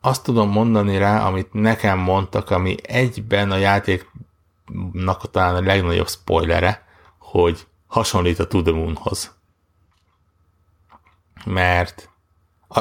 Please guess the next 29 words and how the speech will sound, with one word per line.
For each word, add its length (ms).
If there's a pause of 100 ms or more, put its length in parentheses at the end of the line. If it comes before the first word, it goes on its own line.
(160)
a-, 140
arra 180
jutottam, 340
hogy, 180
hogy 240 (220)
ha, 180
ha 140
valakinek 420
megvolt 400
a 20
To 160
The 120
Moon, 280
és, 340
és 260 (800)
val-, 340
azt 200
mondják, 220
hogy 80
ez 80
a 40
játék 300
hasonlít 440
rá, 100
az 140
kicsit 260
olyan, 200
mint 140
amikor 420